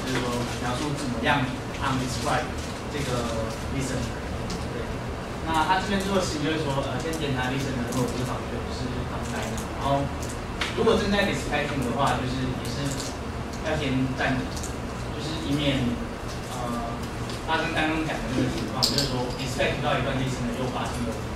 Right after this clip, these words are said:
改变。对。然后，呃，再来就是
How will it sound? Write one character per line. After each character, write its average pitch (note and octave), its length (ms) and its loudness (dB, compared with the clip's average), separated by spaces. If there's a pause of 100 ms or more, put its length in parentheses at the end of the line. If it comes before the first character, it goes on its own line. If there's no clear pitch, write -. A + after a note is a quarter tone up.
(180)
改 - 120 -4 (100)
变。 A#2+ 140 0 (640)
对。 - 80 -4 (760)
然 C#3 100 -2
后， F3 240 4 (400)
呃， C#3+ 460 8 (2750)
再 G#3 120 4
来 D#3+ 220 8
就 F3 60 2
是 F3+ 440 2